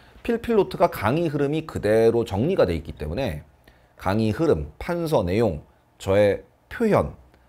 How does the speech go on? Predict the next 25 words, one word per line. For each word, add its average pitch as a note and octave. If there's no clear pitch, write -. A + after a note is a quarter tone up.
어, D#2
언어 A2
이런 D#3
것들이 C#3+
쭉 D3+
정리가 C#3
돼 F2+
있죠. E3
그러니까 D3
이제, C#3+
어, G#2
본교재로 D3+
수강을 F#3
하고 F#3+
그리고 -
본인만의 A#3
어떤 B3+
메모를 D#3+
하시는 D#4+
분들도 C3+
있을 C#3+
텐데 D3
그래도 C3+
이제 C#3+
한번 E3